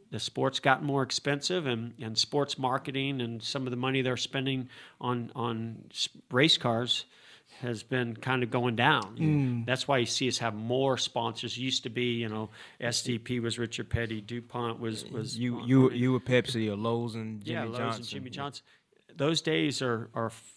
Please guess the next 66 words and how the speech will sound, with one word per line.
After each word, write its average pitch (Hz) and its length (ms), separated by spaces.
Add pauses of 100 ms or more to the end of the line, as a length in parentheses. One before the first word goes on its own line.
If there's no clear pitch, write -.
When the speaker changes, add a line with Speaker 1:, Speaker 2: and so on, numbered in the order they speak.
(120)
Speaker 1:
you 117 140
know, 107 80
few 135 200
and 113 100
far 117 200
between 113 460
now 101 180
to, - 160
to - 220
have 107 220
one 117 300
company 120 360
that 101 240
can 104 220
do 113 220
the, 101 140 (120)
the, 107 200 (140)
the 113 140 (440)
full 110 320
Speaker 3:
So 104 80
Speaker 1:
amount. 131 80
Speaker 3:
does 131 160
it 143 80
take 139 220
more 127 300
work 123 260
to 123 80
keep 127 260
multiple 113 540
sponsors 117 480
happy? 113 320 (440)
Speaker 1:
Oh 143 140
yeah, 104 300 (200)
yeah. 120 300
You 117 60
Speaker 2:
Wow. 117 80
Speaker 1:
gotta, 110 280
you 120 160
gotta, 117 360
you 120 120
know, 98 140 (200)
you 135 100
gotta 120 240
do 123 200
a 110 40
lot, 113 500 (300)
um, 107 560
you - 100
know, 101 80
for 180 320
them. 117 260
But 117 300
that's, 123 300
that's 139 240
part 160 220
of 139 40
the 139 60
deal. 196 180
I 160 80
mean, 160 180
ever 202 220
since 175 280
I 151 120
came 156 260
into 131 140
racing, 120 560